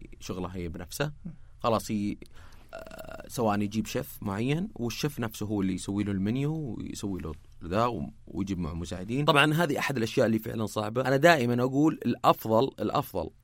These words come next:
Speaker 1: كهنا إنه أنت تكون أنت صاحب الصنعة، أنت أصلًا عندك شغف، عندك،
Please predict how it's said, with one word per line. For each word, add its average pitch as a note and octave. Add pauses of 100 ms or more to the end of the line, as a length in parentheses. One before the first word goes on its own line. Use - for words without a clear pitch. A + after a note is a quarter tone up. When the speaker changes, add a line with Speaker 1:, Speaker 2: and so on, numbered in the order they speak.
(220)
Speaker 1:
كهنا G#2 (440)
إنه C#3
أنت E3+
تكون A2+
أنت A2
صاحب -
الصنعة، - (180)
أنت A#2+
أصلًا F#2
عندك G2
شغف، E2+ (120)
عندك، G2+